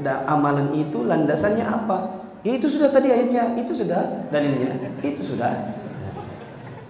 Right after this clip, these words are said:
"Eh, saya juga tahu, itu, itu sudah." Nah, pertanyaannya, "Para sahabat Nabi mengamalkankah yang begitu?" Jawabannya tidak. Karena kalau ada, pasti ada minimal satu aja riwayatnya.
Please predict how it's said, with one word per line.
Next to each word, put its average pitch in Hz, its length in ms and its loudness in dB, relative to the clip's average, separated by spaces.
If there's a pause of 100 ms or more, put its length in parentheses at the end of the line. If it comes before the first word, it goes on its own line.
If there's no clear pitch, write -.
(300)
"Eh, 147 80 -2
saya 208 240 -2
juga 165 160 2
tahu, 190 400 4
itu, - 120 -2 (200)
itu 220 200 -2
sudah." 123 360 -2 (1200)
Nah, 107 120 -6 (360)
pertanyaannya, 175 720 4
"Para 214 160 6
sahabat 208 480 6
Nabi 202 360 4
mengamalkankah 208 680 2
yang 196 200 4
begitu?" - 320 2 (880)
Jawabannya 120 280 -6
tidak. - 240 -6 (1040)
Karena 123 240 0
kalau 123 160 2
ada, 143 480 0
pasti - 240 0
ada 170 320 4
minimal 214 320 6
satu 202 320 2
aja - 160 -2 (720)
riwayatnya. 113 480 0